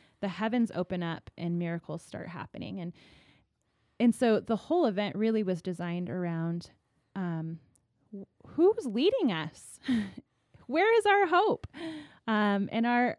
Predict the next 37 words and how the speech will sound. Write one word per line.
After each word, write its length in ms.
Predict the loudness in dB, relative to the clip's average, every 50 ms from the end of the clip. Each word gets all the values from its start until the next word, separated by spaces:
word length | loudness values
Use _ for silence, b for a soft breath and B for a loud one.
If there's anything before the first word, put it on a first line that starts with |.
| _ _ 0
our 180 | 2 2 2
leadership 560 | 2 2 2 2 0 0 0 0 0 0 2 2
is 100 | 2 2
actually 640 | 0 0 -2 -4 -4 -2 0 2 2 2 0 0 -2 0
in 140 | -2 0
Jesus, 420 | 0 0 0 2 2 2 0 0 -2 -2
and 100 | -2 -2
our 120 | -2 -2
hope 300 | 0 0 0 -2 -2 -2
is 180 | -4 -2 -2 -2
actually 440 | -4 -4 -6 -8 -6 -4 -4 -2
in 100 | -2 -4
the 60 | -6 -6
kingdom 380 | -8 -8 -6 -6 -6 -6 -6
of 120 | -8 -8 -6
heaven. 480 | -4 -4 -2 -2 -2 -6 -6 -8 -10 b b b b b b b b b b -6
Um, 180 | -4 -4 -2 -2
and 80 | -2
it 60 | -2
was 100 | -2 -4
such 200 | -4 -6 -6 -6
a 40 | -6
great 280 | -6 -4 -4 -4 -4 -4
reminder, 420 | -4 -4 -2 -2 -4 -4 -4 -4
and 100 | -6 -6 -6
also 300 | -6 -6 -6 -4 -6 -6
just 220 | -4 -6 -6 -6
to 80 | -8 -8
be 240 | -6 -4 -4 -6 -4 -4
around 280 | -4 -2 -2 -2 -2
all 100 | -2 -2
these 160 | -2 -4 -4
people 240 | -4 -6 -6 -4 -6
who 140 | -4 -4 -4
I 80 | -4 -4
didn't 260 | -4 -6 -6 -4 -4
know 360 | -4 -2 -2 -4 -4 -6